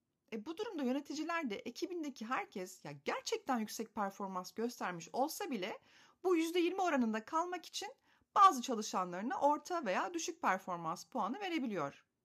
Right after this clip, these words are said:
İşte bu durumda da adaletsiz bir ortam ortaya çıkmış oluyor. O sene boyunca yöneticinizle kaç kez kahvaltı yaptığınız, kaç kahve aldığınız, kaç gece mesaiye kaldığınız gibi durumlar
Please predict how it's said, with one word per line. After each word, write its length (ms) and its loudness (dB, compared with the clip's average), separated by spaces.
İşte 340 -8
bu 120 -4
durumda 380 -4
da 280 -2
adaletsiz 720 -4
bir 160 -8
ortam 460 -2
ortaya 380 -8
çıkmış 300 -16
oluyor. 380 -18
O 100 8
sene 320 0
boyunca 280 -6
yöneticinizle 720 -4
kaç 260 -6
kez 200 -6
kahvaltı 500 2
yaptığınız, 640 -4
kaç 300 -10
kahve 340 -4
aldığınız, 720 -4
kaç 340 -10
gece 200 -4
mesaiye 500 -2
kaldığınız 480 -2
gibi 240 -10
durumlar 440 -4